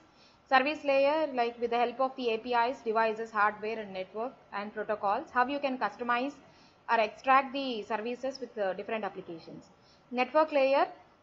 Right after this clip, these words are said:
uh, like, uh, how the communication will takes place with respect to the sensors, uh,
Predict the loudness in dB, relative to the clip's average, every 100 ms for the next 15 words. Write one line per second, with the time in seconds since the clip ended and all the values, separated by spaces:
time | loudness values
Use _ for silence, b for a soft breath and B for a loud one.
0 | _ -4 2 4 4 2 0 0 4 6
1 | 6 6 4 2 0 0 0 -2 -4 -2
2 | 0 0 -2 2 2 2 -4 -6 -6 -6
3 | -6 -6 -6 -6 -8 -4 -2 -2 -6 -4
4 | -2 0